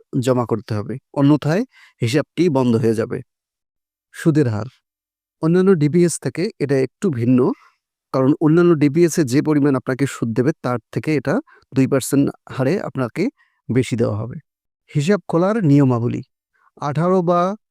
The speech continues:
তদূর্ধ্ব বয়সের যে কোনো বাংলাদেশি নাগরিক নিজ নামে, ব্যক্তি নামে এই হিসাব খুলতে পারবেন, কিন্তু কোনো প্রতিষ্ঠানের নামে খোলা যাবে না। হিসাব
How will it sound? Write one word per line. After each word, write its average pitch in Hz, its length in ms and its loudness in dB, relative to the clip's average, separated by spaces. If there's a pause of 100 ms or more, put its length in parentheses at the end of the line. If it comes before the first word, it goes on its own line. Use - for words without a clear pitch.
(120)
তদূর্ধ্ব 170 440 2
বয়সের 151 640 0
যে 143 220 0
কোনো 143 320 2
বাংলাদেশি 131 580 -2
নাগরিক 120 460 -2 (500)
নিজ 156 400 2
নামে, 139 420 0
ব্যক্তি 139 480 -4
নামে 135 360 0 (140)
এই 143 140 0
হিসাব 143 380 -2
খুলতে 127 220 -2
পারবেন, 117 380 -6 (440)
কিন্তু 165 280 2
কোনো 165 240 2
প্রতিষ্ঠানের 165 680 0
নামে 135 320 2 (120)
খোলা 127 220 0
যাবে 120 240 -4
না। 123 140 -8 (880)
হিসাব 170 260 2